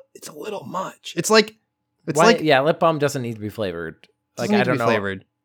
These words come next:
Speaker 2: As a, did you do this as a kid where you smelled the lip balm and you're like, "Oh, this is gonna taste fucking yummy," and then you
Speaker 1: I think
Speaker 2: lick
Speaker 1: you and
Speaker 2: it
Speaker 1: I
Speaker 2: off your
Speaker 1: recently had
Speaker 2: lips
Speaker 1: a
Speaker 2: and you
Speaker 1: conversation.
Speaker 2: go, "Yuck."
Speaker 1: I think we had a conversation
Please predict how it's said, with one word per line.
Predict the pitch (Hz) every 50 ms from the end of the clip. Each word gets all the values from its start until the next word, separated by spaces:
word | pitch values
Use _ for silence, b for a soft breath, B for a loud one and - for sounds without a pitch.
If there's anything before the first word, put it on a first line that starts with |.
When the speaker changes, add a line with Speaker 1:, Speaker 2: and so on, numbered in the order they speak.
| _ _ _ _ _ _ _ -
Speaker 2:
As | - 147 147 156
a, | 160 151 - - - 139
did | 127 143 151 135
you | 151 190 220
do | 202 220 208
this | 190 190 180 -
as | 165 151
a | 143
kid | - - 151 151 147 143
where | 131 127 123
you | 127 117 110 113
smelled | - - - 113 110 110 117 117 120 117
the | 113 113
lip | 107 113 113 -
balm | 120 117 117 117
and | 110 101
you're | 101 98
like, | 92 87 - -
"Oh, | - 107 92
this | 78 90 110
is | 131 143
gonna | 127 - 98 85 82
taste | - - - 92 87 82 - - - -
fucking | - - - 104 - - - 90 82 78 80 - - 82
yummy," | 87 90 87 92 92 98 113 143 123 101 101 101 98 95 95 92 92 -
and | - 101 101
then | 101 101 110
you | 113 127 127 123 120
Speaker 1:
I | 147 147
think | 156 196 214
Speaker 2:
lick | -
Speaker 1:
you | 233 214
and | 190
Speaker 2:
it | 175
Speaker 1:
I | 160
Speaker 2:
off | 151
your | 139 147
Speaker 1:
recently | 143 135 131 127 131 135
had |
Speaker 2:
lips | 131 117
Speaker 1:
a | 127
Speaker 2:
and | 139
you | 156 147
Speaker 1:
conversation. | 107 113 110 127 120 208 202
Speaker 2:
go, | 190 175 165
"Yuck." | 170 170 156 147 151 170 156 139 - - - - - _ _ - - - -
Speaker 1:
I | 143
think | 151 180 185
we | 185
had | 175 160
a | 151
conversation | 131 143 139 135 123 123 117 127 117 - -